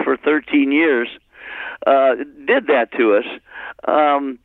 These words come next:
and, and yet naively, I was even naive at that age. I thought, "Well, I mean, we've been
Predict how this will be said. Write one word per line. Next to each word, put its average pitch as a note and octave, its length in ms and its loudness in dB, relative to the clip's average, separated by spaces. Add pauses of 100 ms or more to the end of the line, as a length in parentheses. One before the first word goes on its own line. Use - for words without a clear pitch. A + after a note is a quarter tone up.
(300)
and, E3+ 180 0
and F3 180 0
yet F3+ 200 0
naively, F3+ 580 0
I C#3+ 60 2
was D#3 180 0
even E3 240 0
naive D3+ 340 2
at C#3+ 120 -2
that D#3 260 2
age. C3 240 0
I B2+ 120 2
thought, D#3 180 -2
"Well, D#3 260 2
I B2+ 120 0
mean, - 160 -4
we've F#3+ 160 -2
been C3 260 -2